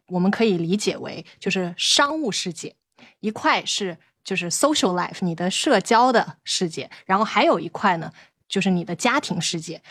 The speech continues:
这三个是非常分裂的。他们的商务世界相当的世俗化，你在那里做生意其实是容易的，他们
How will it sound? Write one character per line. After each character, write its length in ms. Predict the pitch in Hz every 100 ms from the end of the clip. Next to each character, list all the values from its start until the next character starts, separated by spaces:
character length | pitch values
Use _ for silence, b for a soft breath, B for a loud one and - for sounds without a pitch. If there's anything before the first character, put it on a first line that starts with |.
| B
这 100 | -
三 220 | - 285
个 80 | 294
是 100 | 254
非 160 | 220 349
常 100 | 220
分 240 | - 180
裂 140 | 175 175
的。 80 |
他 160 | - -
们 140 | 320
的 40 | 302
商 320 | - 302 302
务 140 | 277
世 180 | 202 202
界 160 | 170 -
相 420 | - - 254 262
当 180 | 240 220
的 80 | 202
世 220 | - 180
俗 180 | 165 -
化， 220 | - - _ _ _
你 100 | 196
在 140 | 190 269
那 100 | 285
里 100 | 175
做 220 | - 226
生 260 | - 247
意 80 | 247
其 160 | 170 185
实 60 |
是 140 | 190 196
容 260 | 170 170
易 100 | 240
的， 140 | 240 - _ B B
他 160 | - 269
们 260 | 226 226